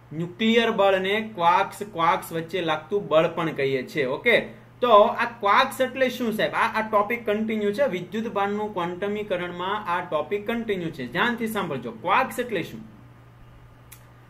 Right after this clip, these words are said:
quarks એટલે proton અને ન્યુટ્રોનના સરવાળો કરો, એટલે સંયુક્ત રીતે જો તમે proton અને ન્યુટ્રોનને ગણતા હો, તો એને આપણે બાળકો quarks તરીકે ઓળખીએ છીએ.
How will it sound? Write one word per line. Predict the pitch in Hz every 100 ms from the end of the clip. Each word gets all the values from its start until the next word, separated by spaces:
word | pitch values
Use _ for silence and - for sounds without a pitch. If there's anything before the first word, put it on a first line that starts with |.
| - - -
quarks | 196 214 247 -
એટલે | 247 262
proton | 254 - 175 175 - 247 262 262 269 240
અને | 226 233 233
ન્યુટ્રોનના | 214 190 202 220 226 226 214 214 220 233
સરવાળો | 220 196 208 233 226 196
કરો, | 185 165
એટલે | 170 160
સંયુક્ત | - 190 226 254 -
રીતે | 254 233 233
જો | 226 226
તમે | 220 214 214
proton | 208 165 165 - 233 233
અને | 220 214
ન્યુટ્રોનને | 202 190 190 202 196
ગણતા | 185 196 220 220
હો, | 196 185
તો | 175
એને | 165
આપણે | 160 156
બાળકો | 139 135 135 180
quarks | - 135 135 147 143 - -
તરીકે | 123 120 117
ઓળખીએ | 117 110 113 107
છીએ. | 110